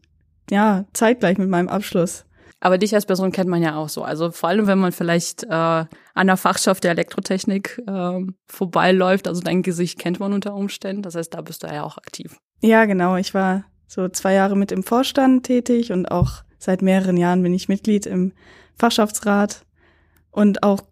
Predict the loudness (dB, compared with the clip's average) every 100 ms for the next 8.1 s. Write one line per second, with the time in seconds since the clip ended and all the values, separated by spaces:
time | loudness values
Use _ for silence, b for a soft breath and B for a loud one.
0 | _ 0 2 2 2 4 4 4 2 2
1 | 4 4 2 0 2 2 2 0 -2 -4
2 | -2 -2 -2 -2 -2 -2 -4 -8 -6 -4
3 | -4 -10 _ _ _ -10 -8 -6 -6 -6
4 | -4 -2 -2 0 2 2 -2 -4 -2 -2
5 | 2 2 2 0 2 2 2 4 2 0
6 | 2 2 0 -2 0 -2 0 -2 -6 -4
7 | -4 -6 _ _ B B B B 2 4
8 | 2